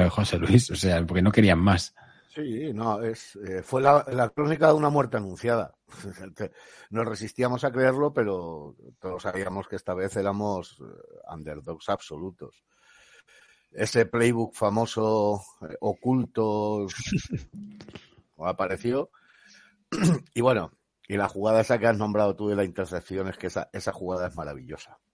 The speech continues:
Speaker 2: Esa jugada es maravillosa. O sea, consigue el Leftwich meter a los veintidós tíos en quince yardas cuadradas. O sea, lo de, lo de <laughs> o sea, seamos serios.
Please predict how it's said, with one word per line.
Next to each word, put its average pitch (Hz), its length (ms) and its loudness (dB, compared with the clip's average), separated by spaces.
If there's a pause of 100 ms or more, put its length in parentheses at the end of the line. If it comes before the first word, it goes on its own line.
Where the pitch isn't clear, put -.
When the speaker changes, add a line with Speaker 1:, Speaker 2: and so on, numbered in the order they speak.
(680)
Speaker 2:
Esa 78 140 -12
jugada 73 300 -10
es 67 40 -18
maravillosa. 67 540 -16 (720)
O - 40 -20
sea, 85 140 0
consigue 113 440 0
el 117 100 6
Leftwich 135 520 2
meter 127 600 4
a 98 140 2
los 92 200 -2
veintidós 104 580 2
tíos 147 380 6
en 110 140 4
quince 123 360 6
yardas 117 380 8
cuadradas. 87 720 0
O 87 60 -10
sea, 90 260 -4
lo 92 180 -2
de, 95 320 0 (540)
lo 95 120 -2
de 107 100 2
<laughs> - 580 -6
o - 20 -10 (920)
sea, 120 320 4 (640)
seamos 185 400 10
serios. 98 360 2